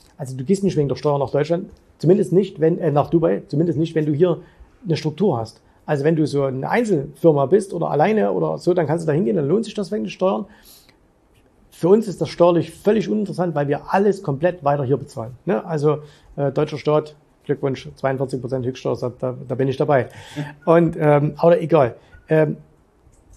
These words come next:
und, ähm, wir machen, im Grunde hat sich jetzt die, die Akademie auch in den letzten Jahren natürlich dahin entwickelt,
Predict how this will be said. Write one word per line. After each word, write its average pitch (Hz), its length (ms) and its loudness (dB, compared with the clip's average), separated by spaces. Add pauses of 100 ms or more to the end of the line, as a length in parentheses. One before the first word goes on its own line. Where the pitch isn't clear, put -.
(180)
und, 185 280 4
ähm, 147 680 4 (120)
wir 151 300 2 (260)
machen, 180 540 2
im 165 160 0
Grunde 180 340 2 (100)
hat 165 200 -2
sich 156 100 -2
jetzt 156 240 -2
die, 143 160 -2
die - 140 -8
Akademie 151 440 2
auch 160 140 2
in 143 60 0
den 143 100 0
letzten 151 300 -4
Jahren 151 260 2
natürlich 151 340 -4
dahin 180 240 0
entwickelt, 156 500 -4